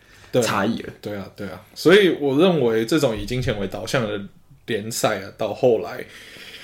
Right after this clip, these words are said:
Speaker 2: 不可能真的是为球迷的利益来就是怎么讲，照顾球迷的利益这么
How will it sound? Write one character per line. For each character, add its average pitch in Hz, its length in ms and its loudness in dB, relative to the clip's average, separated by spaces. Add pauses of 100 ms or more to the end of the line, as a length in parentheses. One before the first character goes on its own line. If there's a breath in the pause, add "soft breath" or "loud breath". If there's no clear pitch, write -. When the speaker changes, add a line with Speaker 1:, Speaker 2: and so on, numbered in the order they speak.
(240 loud breath)
Speaker 2:
不 151 160 4
可 131 240 2
能 98 300 -8 (260)
真 139 200 4
的 127 140 4
是 127 160 2
为 123 260 8
球 110 300 -2
迷 113 180 -4
的 107 140 2
利 117 100 0
益 104 380 -8 (760 soft breath)
来 98 460 -4 (260)
就 127 120 0
是 110 420 -2 (120)
怎 107 120 -12
么 107 60 -10
讲， 101 160 -6
照 139 160 4
顾 143 140 4
球 120 140 -4
迷 101 140 -6
的 98 80 -4
利 104 180 -6
益 98 40 -8
这 98 100 -6
么 85 60 -12